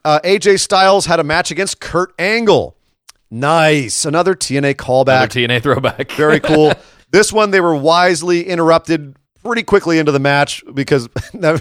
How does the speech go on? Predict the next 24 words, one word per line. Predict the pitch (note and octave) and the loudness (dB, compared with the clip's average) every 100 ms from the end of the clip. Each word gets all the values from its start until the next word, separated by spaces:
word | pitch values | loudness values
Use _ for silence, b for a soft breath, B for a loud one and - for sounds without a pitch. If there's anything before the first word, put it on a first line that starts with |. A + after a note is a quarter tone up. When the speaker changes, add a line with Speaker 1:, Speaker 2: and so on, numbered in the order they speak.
| - | -2
Speaker 1:
mean, | D#3 C#3 | -4 0
A | D#3 D#3+ | 0 2
J, | E3+ C#3 B2 b b b b _ D3+ | 2 0 0 b b b b _ 0
you'll | F3+ F3+ | 2 4
notice | E3+ E3+ D#3+ D3 | 4 2 2 -2
if | |
he | C3+ | -6
slows | - D3 C#3 | -2 0 0
down | C#3 C3 | -2 -4
to | A#2 | -6
Kurt's | - C#3+ - - _ - | -4 -6 -6 -16 _ -10
speed | - D3 C3 | -4 -2 0
at | B2 | 0
this | C3 | -2
point. | - A#2 G#2+ - | -2 -4 -6 -2
So | B2+ B2 - B B B _ _ _ _ - | 0 0 -2 B B B _ _ _ _ -4
he | F3+ | 0
was | F3+ | 2
interrupted | G3 F3+ C#3 | 2 0 0
pretty | G3 G3+ | 0 2
quickly | G3 F3 | 2 2
by | D3+ D3 | 2 2
Randy | D3 D#3+ D3 | 2 0 2
Orton | F3 G3+ F#3+ | 2 2 -2